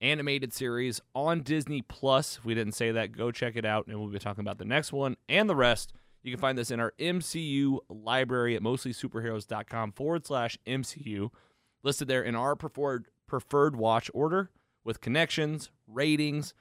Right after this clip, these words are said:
isolated clips where you can go in and you can watch our review of Iron Man. You can watch our review of the Infinity, uh, Infinity War, Endgame.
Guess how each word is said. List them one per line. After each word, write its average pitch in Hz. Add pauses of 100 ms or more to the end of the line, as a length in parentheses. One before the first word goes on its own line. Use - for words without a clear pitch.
(300)
isolated 139
clips 131
where 107
you 117
can 120
go 123
in 120
and 120
you 123
can 123
watch 120
our 127
review 127
of 131
Iron 147
Man. 107
You 101
can 107
watch 107
our 123
review 117
of 123
the 123
Infinity, 135 (400)
uh, 104 (600)
Infinity 151
War, 127
Endgame. 139